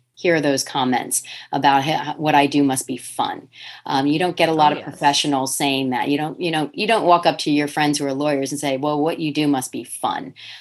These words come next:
Speaker 1: So I, if I can build and boost the professional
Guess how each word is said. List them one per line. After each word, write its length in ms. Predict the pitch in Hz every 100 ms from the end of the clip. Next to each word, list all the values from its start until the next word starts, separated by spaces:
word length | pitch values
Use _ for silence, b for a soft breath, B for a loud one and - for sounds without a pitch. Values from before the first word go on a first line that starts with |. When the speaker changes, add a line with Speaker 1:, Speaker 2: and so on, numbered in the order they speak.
| B
Speaker 1:
So 260 | - 208 180
I, 320 | 170 185 170
if 200 | - 175
I 160 | 160 202
can 260 | 220 208 170
build 400 | 170 170 185 185
and 200 | 156 151
boost 400 | 160 165 175 - -
the 80 |
professional 960 | - 143 - - 160 - 185 175 185 -